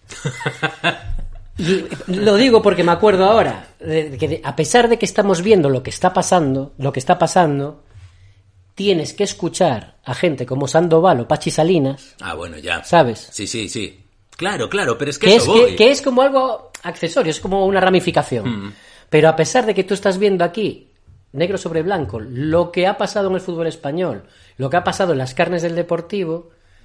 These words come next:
Speaker 1: aún, aún con todo, aún a pesar de que te han meado y todo, tienes que escuchar a subnormales como Sandoval y Pachi Salinas.
Speaker 2: Sí, sí, sí. Anotándose, sabe Dios qué puntos delante de los suyos.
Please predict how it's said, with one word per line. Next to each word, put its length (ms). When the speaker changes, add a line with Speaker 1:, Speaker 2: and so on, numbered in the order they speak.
Speaker 1:
aún, 500
aún 260
con 240
todo, 340
aún 240
a 80
pesar 200
de 60
que 80
te 80
han 100
meado 340
y 60
todo, 340
tienes 240
que 60
escuchar 380
a 60
subnormales 720
como 180
Sandoval 600
y 100
Pachi 220
Salinas. 460
Speaker 2:
Sí, 260
sí, 160
sí. 240
Anotándose, 880
sabe 280
Dios 200
qué 240
puntos 600
delante 520
de 120
los 220
suyos. 520